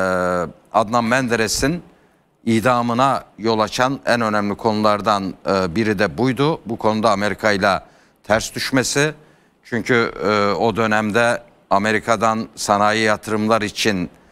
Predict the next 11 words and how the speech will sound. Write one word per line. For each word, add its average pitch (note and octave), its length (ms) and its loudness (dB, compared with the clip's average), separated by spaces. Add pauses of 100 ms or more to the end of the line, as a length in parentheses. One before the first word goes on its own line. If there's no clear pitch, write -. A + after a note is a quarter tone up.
(360)
sanayileşmek G#2+ 800 2
için A2 200 -2
istediği G#2 440 0
krediyi G#2 500 0
bir A2 120 0
türlü G#2 280 0
alamayan G#2 400 2
Menderes A2 640 0 (500)
Rusya'ya G#2+ 680 0 (100)
yöneldi A2 720 0
ve, C3 380 0